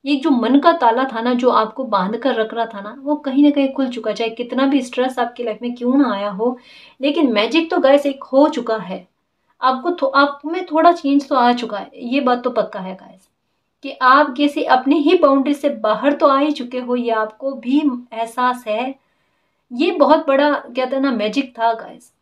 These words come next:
जो एक परिस्थिति से आप उठ नहीं पा रहे थे, निकल नहीं पा रहे थे,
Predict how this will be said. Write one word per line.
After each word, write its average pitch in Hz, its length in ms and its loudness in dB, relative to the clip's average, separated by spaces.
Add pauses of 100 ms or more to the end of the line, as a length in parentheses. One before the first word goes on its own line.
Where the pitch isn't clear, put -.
(160)
जो 285 420 -4 (420)
एक 330 180 -10
परिस्थिति 330 440 0
से 339 120 2
आप 320 140 2
उठ 294 220 -4
नहीं 349 200 -2
पा 240 100 2
रहे 214 160 -2
थे, 208 140 -14
निकल 196 360 0
नहीं 349 160 -2
पा 240 140 0
रहे 208 260 -6
थे, 196 80 -20